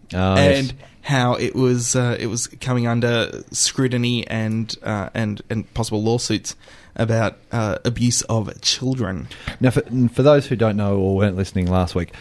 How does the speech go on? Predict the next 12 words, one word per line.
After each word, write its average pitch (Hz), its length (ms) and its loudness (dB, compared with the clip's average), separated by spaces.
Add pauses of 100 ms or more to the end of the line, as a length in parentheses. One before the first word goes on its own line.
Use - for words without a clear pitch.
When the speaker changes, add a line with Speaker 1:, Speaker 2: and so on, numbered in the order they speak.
(380)
Speaker 1:
it's, - 500 0 (300)
they've 104 240 2
just - 300 2
taken 104 340 2
a 95 60 2
bunch 98 300 2
of 90 260 -4 (520)
eight - 260 2
to - 100 -2
fifteen-year-olds 87 920 0
Speaker 2:
Yes. - 480 -2
Speaker 1:
and 95 240 2